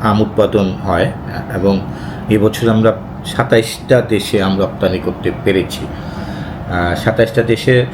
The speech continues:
মধ্যে সবচেয়ে বেশি আমরা এবার আম রপ্তানি করতে পেরেছি আপনার ব্রিটেনে, আমরা যুক্তরাজ্যে আমরা, আহ, সবচেয়ে বেশি আম উৎপা-, রপ্তানি করতে পেরেছি। তারপরেই আমাদের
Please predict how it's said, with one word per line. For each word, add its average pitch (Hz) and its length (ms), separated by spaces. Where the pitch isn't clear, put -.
মধ্যে 117 320
সবচেয়ে 123 420
বেশি 113 340
আমরা 113 220
এবার 110 320
আম 101 240
রপ্তানি 107 320
করতে 113 240
পেরেছি 110 500
আপনার 95 360
ব্রিটেনে, 110 460
আমরা 87 220
যুক্তরাজ্যে 101 640
আমরা, 92 340
আহ, 95 140
সবচেয়ে - 380
বেশি 98 180
আম 95 160
উৎপা-, 92 640
রপ্তানি 92 340
করতে 92 220
পেরেছি। 92 420
তারপরেই 117 800
আমাদের 117 400